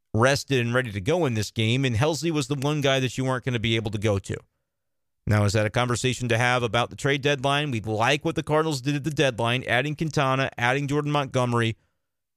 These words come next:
Chris Stratton, you take him or leave him. But there was a conversation to be had about adding a premium piece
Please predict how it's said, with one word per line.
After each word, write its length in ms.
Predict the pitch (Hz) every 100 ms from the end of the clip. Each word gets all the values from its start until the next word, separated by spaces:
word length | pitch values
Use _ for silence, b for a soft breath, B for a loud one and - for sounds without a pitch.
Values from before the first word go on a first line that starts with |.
| _ _ _
Chris 220 | - 147
Stratton, 640 | - 139 135 107 139 135 127
you 140 | 87 110
take 240 | 139 131
him 100 | 139
or 80 | 143
leave 240 | 131 113
him. 160 | 107 107 _ _ _ _ _ _ _ _ _ _ _ _ _ _ _ _ _
But 220 | 135 131 143
there 120 | 147
was 240 | 139 165
a 60 | 165
conversation 540 | 165 156 - 156 143
to 60 | 143
be 120 | 135
had 200 | 139 139
about 240 | 131 131 -
adding 320 | 135 139 139
a 200 | 123 117
premium 560 | - - 226 185 127 110
piece 500 | 113 107 107 -